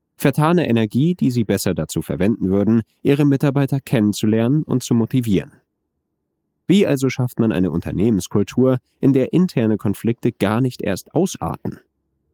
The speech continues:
Indem man beispielsweise ein Klima schafft, in dem Probleme offen angesprochen werden können.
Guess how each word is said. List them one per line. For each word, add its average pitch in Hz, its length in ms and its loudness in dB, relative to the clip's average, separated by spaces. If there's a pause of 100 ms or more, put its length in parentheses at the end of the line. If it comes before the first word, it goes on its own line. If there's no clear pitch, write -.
(600)
Indem 175 300 4
man 165 160 2
beispielsweise 123 800 -2
ein 87 160 -2
Klima 147 360 0
schafft, - 360 -4
in 123 180 2
dem 123 160 2
Probleme 104 520 0
offen 95 360 0
angesprochen 80 640 -2
werden 73 240 -4
können. 71 280 -8